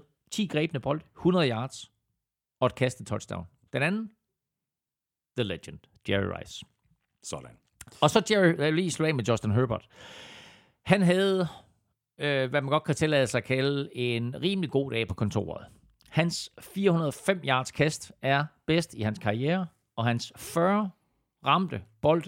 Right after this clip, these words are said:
Speaker 1: ud af syvogfyrre kast, svarende til femogfirs procent af den højeste completion rate – i N F L-historien for en quarterback med over
Speaker 2: Wow,
Speaker 1: fyrre kast.
Speaker 2: wow.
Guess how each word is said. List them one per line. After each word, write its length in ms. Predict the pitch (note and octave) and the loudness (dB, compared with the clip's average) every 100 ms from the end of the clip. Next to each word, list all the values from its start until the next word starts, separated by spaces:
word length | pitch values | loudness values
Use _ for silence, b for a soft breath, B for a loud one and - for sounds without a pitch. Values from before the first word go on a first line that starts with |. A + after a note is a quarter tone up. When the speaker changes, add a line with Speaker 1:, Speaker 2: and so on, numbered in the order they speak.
| C3 - | -6 -2
Speaker 1:
ud 140 | D#3 | 0
af 140 | D3 | -2
syvogfyrre 480 | - F3+ D3+ A#2 B2+ | -4 -2 -2 0 -2
kast, 380 | - C#3 C3+ - | 0 -2 -2 -6
svarende 300 | - C#3+ D3+ | -2 -2 -2
til 140 | - C#3 | -4 -2
femogfirs 500 | E3+ C#3+ - C#3+ - | -2 -2 -6 -8 -6
procent 320 | A2+ C3 C3 | -4 -2 -2
af 80 | C3 | -4
den 100 | A#2 | -2
højeste 400 | D3+ F#3 - B2+ | 0 0 -2 -8
completion 600 | - B2+ - E3+ - A2+ | -6 -8 -6 -6 -6 -4
rate – 200 | A2+ A#2+ b b b - | -4 -4 b b b 0
i 280 | G3+ E3+ | 0 0
N 120 | D#3 C#3 | -2 0
F 80 | |
L-historien 640 | D#3+ F#3 D3 B2 C3 C3 G2+ | 0 2 0 -2 0 0 0
for 120 | A#2+ | -4
en 80 | G#2+ | -2
quarterback 380 | B2+ C3+ A#2 G#2+ | -2 0 -2 -2
med 80 | A2+ | 0
over 100 | A2+ | 0
Speaker 2:
Wow, 80 | - | 0
Speaker 1:
fyrre 240 | A2+ A2+ | 0 0
kast. 240 | G#2 G2+ | -4 -6
Speaker 2:
wow. 80 | D2+ | -8